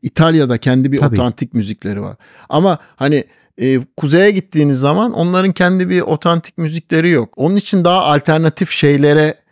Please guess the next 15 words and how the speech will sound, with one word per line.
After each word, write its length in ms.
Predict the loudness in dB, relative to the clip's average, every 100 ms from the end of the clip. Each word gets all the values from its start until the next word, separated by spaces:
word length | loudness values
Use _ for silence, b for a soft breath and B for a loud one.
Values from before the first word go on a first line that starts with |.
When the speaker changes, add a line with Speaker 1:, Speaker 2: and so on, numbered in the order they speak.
| _ _ _ -4
Speaker 1:
de 400 | 0 0 0 -8 _ -6
açık 280 | -4 -2 0
oluyorlar. 460 | 0 0 -2 -4 -6 b b -4
Ama 220 | -2 0
bizde 400 | 0 0 0 -4 -4
ya 240 | -4 -4 -14
ben 480 | -4 0 0 0 0
biraz 220 | 2 2
şeye 240 | 2 2
inanıyorum. 440 | 2 2 2 2 0
Yani 280 | -4 -4 -4
bizim 340 | 0 2 2
bölgede 480 | 2 2 0 0 -2 -6 -2
bir 200 | -2 2
duygu 720 | 4 4 4 2 0 0